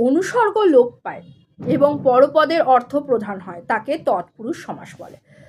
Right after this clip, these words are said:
পরপদের অর্থ প্রধান হচ্ছে কিন্তু আমাদের কর্মধারয় সমাসে, আবার তৎপুরুষ সমাসেও, ঠিক আছে? এবং আমরা দেখব যে বিভক্তি লোপ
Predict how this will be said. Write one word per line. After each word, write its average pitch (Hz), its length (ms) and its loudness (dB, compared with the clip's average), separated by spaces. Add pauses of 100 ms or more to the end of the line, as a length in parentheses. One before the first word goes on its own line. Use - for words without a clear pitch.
(220)
পরপদের 403 560 6 (100)
অর্থ 392 140 0 (160)
প্রধান 330 280 2 (100)
হচ্ছে 330 220 -4 (100)
কিন্তু 302 240 -2 (160)
আমাদের 247 260 0 (100)
কর্মধারয় 359 640 2
সমাসে, 339 340 -2 (200)
আবার 208 160 0 (100)
তৎপুরুষ 214 460 -4
সমাসেও, 170 380 -12 (140)
ঠিক 262 200 -6
আছে? 294 160 -2 (680)
এবং 359 160 2 (160)
আমরা 277 180 2 (100)
দেখব 311 180 -2 (160)
যে 359 60 2 (120)
বিভক্তি 320 560 2 (340)
লোপ 320 160 2